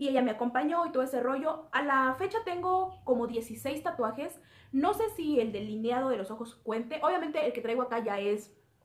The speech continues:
maquillaje, pero yo todavía tengo mi delineado. Eh, y bueno, tengo también este pequeñito que dice Fate,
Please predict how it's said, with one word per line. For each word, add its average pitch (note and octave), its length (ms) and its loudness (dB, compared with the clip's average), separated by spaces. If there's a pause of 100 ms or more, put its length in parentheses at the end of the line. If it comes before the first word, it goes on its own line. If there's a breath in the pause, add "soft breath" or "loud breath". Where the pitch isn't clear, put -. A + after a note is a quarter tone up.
(180)
maquillaje, F#3 540 -4 (260 loud breath)
pero C#4+ 320 6
yo A#3+ 60 0
todavía G#3 240 0
tengo G3+ 260 -6
mi F#3 100 -6
delineado. F3 540 -4 (320 loud breath)
Eh, A3+ 300 -2
y C#4+ 140 -2
bueno, C#4+ 200 2
tengo B3+ 220 -2
también G#3+ 220 -2
este A#3+ 120 -2
pequeñito B3 760 -4
que D4 220 6
dice C4 260 -4
Fate, C4 440 -2